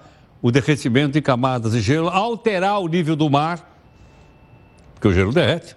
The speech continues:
é ou não é? E também esse caso do iceberg que a gente acabou de falar aqui pra você, ok?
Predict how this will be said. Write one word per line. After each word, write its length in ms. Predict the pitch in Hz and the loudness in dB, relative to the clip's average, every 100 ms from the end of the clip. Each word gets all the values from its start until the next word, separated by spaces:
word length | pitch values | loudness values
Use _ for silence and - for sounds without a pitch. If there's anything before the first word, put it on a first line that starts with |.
| - | -2
é 80 | |
ou 80 | 104 | 0
não 80 | 131 | 0
é? 100 | 73 - - - - - - - - - | -4 -12 -20 -20 -20 -20 -20 -20 -20 -4
E 100 | - | 0
também 720 | 143 196 175 131 165 175 147 170 | 2 2 0 0 0 -2 -6 -6
esse 300 | 135 147 - | -2 -2 -2
caso 340 | 135 139 139 123 | 0 0 0 -2
do 120 | 135 | -2
iceberg 360 | 120 135 113 123 | 0 0 0 0
que 80 | |
a 40 | 123 | -2
gente 200 | 123 120 | -2 -2
acabou 320 | 123 101 104 | 0 2 0
de 80 | 113 | 0
falar 260 | 113 101 | 0 2
aqui 140 | 101 104 | 0 0
pra 120 | 107 | -2
você, 320 | 101 - 69 - - | -2 -6 -10 -12 -8
ok? 340 | 90 147 95 | 0 0 0